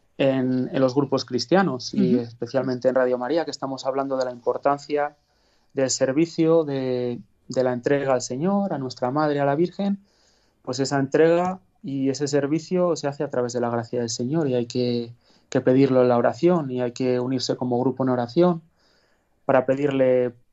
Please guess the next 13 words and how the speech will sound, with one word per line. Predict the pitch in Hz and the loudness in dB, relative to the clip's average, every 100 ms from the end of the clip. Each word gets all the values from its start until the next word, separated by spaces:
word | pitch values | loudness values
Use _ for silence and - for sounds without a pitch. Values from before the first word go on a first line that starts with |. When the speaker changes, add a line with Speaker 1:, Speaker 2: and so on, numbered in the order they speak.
| _ _ _ | _ _ _
Speaker 1:
pues, | 131 139 | -8 -6
esa | 131 131 | -4 -2
fuerza, | - 190 190 170 170 170 _ _ _ _ _ _ | 0 -2 0 -4 -4 -8 _ _ _ _ _ _
esa, | - - 139 131 127 123 123 127 - | -10 -2 0 2 2 0 -2 -8 -10
esos | - 139 127 | -16 -14 -10
nuevos | 131 120 | -8 -8
voluntarios | 127 123 120 180 180 175 175 - _ _ _ _ _ - | -8 -8 0 2 4 2 0 -4 _ _ _ _ _ -2
y, | 156 143 139 135 127 127 123 123 - _ - | 2 4 2 2 0 0 -2 -6 -12 _ -6
y | 147 143 | 2 2
hemos, | 143 147 147 - _ _ - | 2 0 -4 -14 _ _ -12
pues | 135 156 | -4 -2
eso, | - 127 120 - | 0 -2 -4 -8
eh, | 131 127 123 120 117 | -4 0 2 2 0